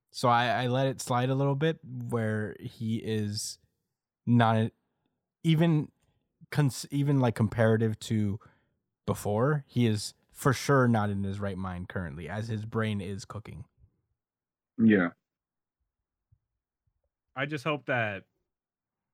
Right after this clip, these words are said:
Speaker 3: I just wonder what they're trying to do with his char-, like, is he also, is he just like, um, like, uh, like, is his character arc similar to Endeavor's,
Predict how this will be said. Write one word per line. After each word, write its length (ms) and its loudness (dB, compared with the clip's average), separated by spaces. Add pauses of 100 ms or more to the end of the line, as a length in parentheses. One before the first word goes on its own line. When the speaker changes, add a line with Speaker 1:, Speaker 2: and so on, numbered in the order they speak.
(320)
Speaker 3:
I 120 0
just 240 -6
wonder 340 0
what 240 -8
they're 200 -4
trying 440 -6
to 80 -14
do 220 -12
with 140 -14
his 120 -18
char-, 200 -14
like, 240 -2
is 200 -6
he 300 -4
also, 500 -6
is 160 -2
he 120 0
just 240 -8
like, 200 -2
um, 680 -4 (1600)
like, 260 -2
uh, 580 0 (1300)
like, 180 -2
is 180 -2
his 160 -2
character 400 0
arc 260 -2
similar 500 -2
to 160 -4
Endeavor's, 680 -4